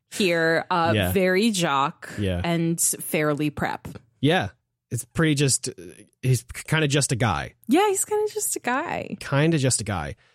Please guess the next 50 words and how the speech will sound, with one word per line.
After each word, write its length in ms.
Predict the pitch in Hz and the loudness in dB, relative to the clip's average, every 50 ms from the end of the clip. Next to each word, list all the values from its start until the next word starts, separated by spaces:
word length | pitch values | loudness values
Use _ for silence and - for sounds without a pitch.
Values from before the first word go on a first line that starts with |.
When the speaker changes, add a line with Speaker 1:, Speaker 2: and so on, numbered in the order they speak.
| _ | _
Speaker 2:
which 180 | - 165 139 - | -2 -2 0 2
is 100 | 170 143 | 2 2
making 300 | 170 185 214 - 262 240 | 2 0 0 0 0 0
me 300 | 226 214 202 190 190 175 | 2 2 2 2 0 0
think 360 | - - - 175 165 156 - | -2 -4 -2 -2 -2 0 0
we 100 | - 151 | 0 2
should 300 | 131 - 143 120 113 117 | 2 2 0 0 0 0
maybe 280 | 131 139 147 143 143 123 | 0 2 2 2 2 4
move 420 | 120 123 123 123 120 113 104 - | 4 4 4 4 4 2 0 -2
Garrus 460 | - 117 117 120 117 113 107 - - - | -2 0 2 2 2 2 2 0 -2 -2
a 60 | 117 | -4
bit 400 | 101 85 - - 127 123 120 - - | -6 -6 -4 0 0 0 0 -2 -2
more 460 | 113 110 107 110 113 113 123 147 180 | 0 0 2 2 4 4 4 2 2
goth. 500 | 180 180 160 170 185 202 - - - - _ _ _ _ _ 220 | 2 2 2 2 2 2 0 -4 -8 -18 _ _ _ _ _ 0
Speaker 1:
Hmm, 560 | 220 226 240 247 226 196 175 165 151 151 156 - - - 190 180 | 2 4 4 4 4 2 2 0 0 -2 -6 -8 -12 -14 -8 -4
Speaker 2:
Because 360 | - 151 135 - 165 151 147 143 | -2 -2 0 0 0 0 0 -2
Speaker 1:
interesting. 220 | 143 147 - - - | -4 -6 -8 -6 -4
Speaker 2:
I 180 | 151 170 190 | -2 0 2
would 200 | 190 185 175 147 | 2 2 2 2
say 640 | - - - - 151 135 131 127 120 117 113 110 101 - - | 2 0 0 2 2 2 2 2 2 2 0 -2 -4 -4 -2
if, 280 | - 131 120 - - - | -2 -2 -2 -2 -4 -4
if 180 | - 135 120 - | -2 -2 -2 0
Garrus 340 | - 151 160 160 151 - - | 0 2 2 2 2 2 2
were 220 | 147 127 123 120 | 2 0 0 0
to, 80 | - 107 | -2 -2
were 160 | 123 127 120 | -2 0 0
to, 240 | 117 113 113 - - | 2 0 0 0 -2
uh, 220 | 107 101 104 101 95 | -2 0 0 0 0
mirror 360 | 107 123 143 139 127 113 104 | 2 2 2 2 2 0 0
Jacob, 480 | 104 120 127 117 107 - 113 95 80 - | 0 0 0 0 0 0 -2 -2 -2 -2
he 120 | - 151 | 0 0
would 120 | 135 127 | 0 2
also 260 | 110 117 123 - 143 131 | 2 0 0 2 0 2
just 260 | 113 139 127 - 110 | 2 2 0 0 0
be 140 | 117 127 131 | 0 0 0
a 40 | |
guy. 440 | 117 135 123 127 131 135 139 143 135 - _ _ _ - | 2 2 2 2 2 2 2 0 -2 -4 _ _ _ -2
And 80 | 175 185 | -2 0
I 40 | |
guess 200 | 190 240 233 - | 0 0 0 2
in 80 | 262 208 | 2 2
some 300 | - - - 170 160 170 | 2 2 2 0 2 2
ways 180 | 170 175 170 - | 2 2 2 2
he 100 | 165 135 | 0 0
kinda 300 | - 147 147 143 139 117 | 0 2 2 2 2 2
is 160 | 107 123 123 | 2 0 2
just 220 | - 147 139 - - | 2 0 0 0 0
a 60 | 143 | -2
guy, 200 | 147 143 143 147 | 0 0 0 0
Garrus. 460 | 127 139 139 147 160 151 - - - | 0 0 0 0 -2 0 0 -2 -2